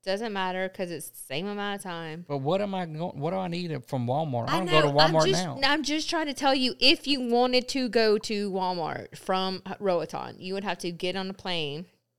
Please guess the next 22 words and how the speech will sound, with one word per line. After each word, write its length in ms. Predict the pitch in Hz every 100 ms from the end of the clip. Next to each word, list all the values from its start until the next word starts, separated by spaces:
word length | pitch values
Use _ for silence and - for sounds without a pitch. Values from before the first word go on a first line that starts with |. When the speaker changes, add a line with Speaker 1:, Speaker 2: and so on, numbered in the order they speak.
| _ _ _ _ _ _
Speaker 1:
She 180 | - 285
<laughs> 80 | 294
said 120 | 320 339 285
that's 240 | - -
false. 1000 | - 185 - - - 254 277 269 311 -
Speaker 2:
What, 200 | 139 127
Walmart? 480 | 123 123 147 175 190 -
Speaker 1:
<laughs> 60 |
I 80 | 214 -
don't 180 | 240 -
know. 640 | 214 - - - - - - 508 - _ _ _
I'm 80 | 208
not 200 | 208 -
sure 240 | - 196
what 220 | 196 180
part. 320 | - 151 - - _ _ _ _ _
And 280 | 240 247 254
then 440 | 294 294 277 277 -
you 200 | 247 240
would 140 | 233
have 240 | 247 214 214
to 340 | - 214 202